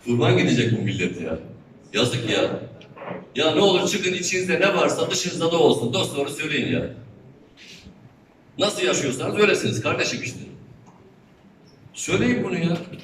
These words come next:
Yok ama kesinlikle algı operasyonlarında gündemi kullanmaya devam ediyorlar. Millet de herhalde bunları yutar zannediyorlar ya.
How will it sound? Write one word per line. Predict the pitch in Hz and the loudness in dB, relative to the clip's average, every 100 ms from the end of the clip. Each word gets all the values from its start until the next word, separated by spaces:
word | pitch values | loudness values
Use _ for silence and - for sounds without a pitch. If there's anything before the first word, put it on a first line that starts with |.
| - - - - - | -20 -20 -20 -20 -4
Yok | 117 113 117 | 2 4 4
ama | 139 147 - - - - - - - - | 2 2 0 -6 -14 -18 -20 -20 -20 -8
kesinlikle | 107 110 120 113 120 | -4 0 2 4 2
algı | 113 113 120 | 4 2 2
operasyonlarında | - 107 - - 98 95 92 117 127 - - - - | 0 0 -2 -4 -6 -4 -4 -4 -4 -6 -14 -20 -4
gündemi | 110 113 110 120 123 123 - - - - - | 2 4 6 6 2 0 -6 -16 -20 -20 -12
kullanmaya | 113 113 107 101 107 | 0 2 2 2 2
devam | 104 117 | 4 4
ediyorlar. | 117 - 151 - - - - - - _ - | 4 2 -2 -6 -12 -16 -20 -20 -20 _ -4
Millet | 185 185 147 | -2 0 -2
de | 170 - - | -4 -6 -6
herhalde | 165 120 - 117 | -4 -2 -2 -2
bunları | 131 - - | 0 -2 -2
yutar | - 202 | -2 -2
zannediyorlar | - - - - - - | -2 -2 -4 -6 -12 -12
ya. | 139 | -10